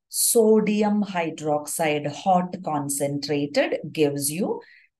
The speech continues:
N A two P B O two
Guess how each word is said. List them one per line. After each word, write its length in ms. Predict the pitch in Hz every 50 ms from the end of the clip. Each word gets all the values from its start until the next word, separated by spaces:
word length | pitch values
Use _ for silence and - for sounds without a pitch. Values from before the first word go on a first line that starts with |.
| _ _
N 360 | - 233 247 247 254 262 262 262
A 280 | 269 269 269 269 - - -
two 300 | 311 320 359 440 494 - - _ _ _ _ _ _ _ _ -
P 300 | - 262 254 247 247 247
B 500 | 214 185 190 226 226 226 226 226 - - -
O 340 | - 185 165 165 165 160 160 - -
two 360 | 185 196 233 285 320 320 -